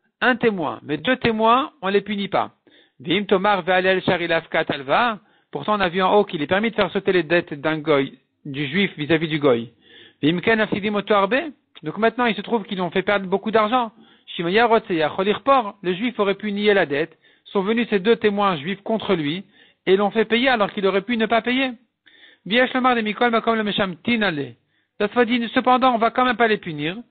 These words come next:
Kevan she'en meshalem al yadam el hamash chayavlo.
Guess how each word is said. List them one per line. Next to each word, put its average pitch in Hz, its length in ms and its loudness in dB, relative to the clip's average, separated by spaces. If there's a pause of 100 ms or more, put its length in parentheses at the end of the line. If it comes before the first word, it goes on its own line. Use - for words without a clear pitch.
(280)
Kevan 180 340 -2
she'en 208 320 0
meshalem 226 460 2
al 208 160 0
yadam 233 380 2
el 202 100 0
hamash 220 220 0
chayavlo. 226 500 0